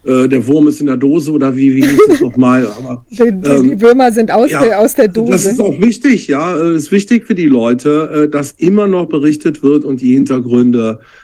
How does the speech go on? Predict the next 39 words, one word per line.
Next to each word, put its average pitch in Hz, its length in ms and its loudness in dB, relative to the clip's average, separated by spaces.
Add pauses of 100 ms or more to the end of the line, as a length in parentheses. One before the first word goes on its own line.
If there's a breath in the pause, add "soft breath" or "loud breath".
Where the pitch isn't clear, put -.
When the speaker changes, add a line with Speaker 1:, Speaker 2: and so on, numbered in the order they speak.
(160 soft breath)
Speaker 1:
äh, 113 160 0
beleuchtet 107 680 -2
werden, 85 380 -6
ja, 135 280 2
und, 151 380 0
äh, 147 300 0 (500 soft breath)
wir 180 100 0
müssten 226 340 4
das 208 200 -2
ja 165 140 -4
alles 208 300 0
hier 208 180 -2
nicht 202 220 -2
tun, 196 480 0 (400)
wenn 214 200 2
es 226 160 0
im 208 120 2
Z 202 260 -2
D 202 80 -2
F 208 260 -6
laufen 175 400 -4
würde, 156 400 -2
wenn 202 180 2
es 226 140 0
in 202 80 0
der 175 160 -4
A 170 100 -8
R 170 60 -2
D 170 220 0
laufen 123 440 0
würde, 151 320 0
würde 180 140 0
es - 80 -4
den 180 140 -4
Corona-Ausschuss 156 580 -2
ja 160 80 -2
gar 156 120 2
nicht 160 140 -4
geben. 202 340 0